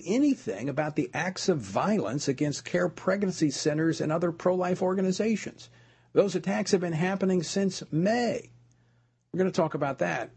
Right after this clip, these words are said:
as well. And here's some good news. Elected leaders are fighting back against woke corporations that are using the investments of its customers against them. The treasurer for the state of Louisiana is divesting the state from the uber-left firm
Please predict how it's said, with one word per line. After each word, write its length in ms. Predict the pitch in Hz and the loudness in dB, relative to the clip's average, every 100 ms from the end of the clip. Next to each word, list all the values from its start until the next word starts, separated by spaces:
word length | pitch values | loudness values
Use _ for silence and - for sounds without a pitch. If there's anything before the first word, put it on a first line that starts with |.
| - | -6
as 160 | 120 117 | -2 0
well. 400 | 143 131 87 - - - - - | 0 0 -4 -10 -20 -20 -12 2
And 80 | 185 | 4
here's 160 | 262 | 4
some 100 | 254 | 2
good 160 | 143 127 | 2 2
news. 400 | 107 110 165 127 - | 0 0 0 -2 -2
Elected 460 | 135 185 226 233 | 0 2 0 2
leaders 340 | 185 175 165 147 | 2 2 2 0
are 100 | 127 | -2
fighting 460 | - 139 180 233 | 0 -2 2 2
back 340 | 190 117 113 131 | 2 0 -2 -2
against 360 | 131 131 123 | -2 -2 -2
woke 340 | 107 123 190 - | 2 2 2 0
corporations 960 | - 170 165 117 131 156 - 95 110 | -2 -2 0 0 0 0 -2 -4 0
that 160 | 117 113 | 2 2
are 80 | 113 | 2
using 520 | 127 190 202 170 151 | 2 2 2 0 0
the 140 | 131 | 0
investments 800 | 117 107 127 175 - 165 139 - | 0 0 0 0 -2 -2 -2 -4
of 180 | - 107 | -4 -4
its 140 | 98 | -4
customers 760 | - 254 269 - 101 98 131 - - - - | -4 -2 -2 -2 -4 -4 -6 -10 -18 -20 -6
against 440 | 165 214 254 - | 0 2 2 -2
them. 180 | - - - - - - - - | -6 -8 -14 -20 -20 -20 -8 -2
The 80 | |
treasurer 480 | 139 214 196 147 160 | 2 2 2 2 0
for 140 | 185 151 | 0 -2
the 100 | 135 | 0
state 420 | 175 156 160 151 | 0 2 2 2
of 220 | 131 131 | 0 0
Louisiana 680 | 131 135 139 123 127 147 139 | 2 2 0 0 0 0 0
is 200 | 127 117 | 0 0
divesting 920 | 107 123 131 104 151 202 - 202 151 | 0 0 -2 0 0 0 -2 0 2
the 100 | 113 | 0
state 480 | 110 - 90 78 127 | -2 -4 -4 -4 -6
from 260 | - 123 123 | -2 0 2
the 180 | 120 135 | 2 2
uber-left 540 | 185 175 156 143 147 | 2 2 0 0 -4
firm 380 | - 156 156 160 | -4 -2 0 -2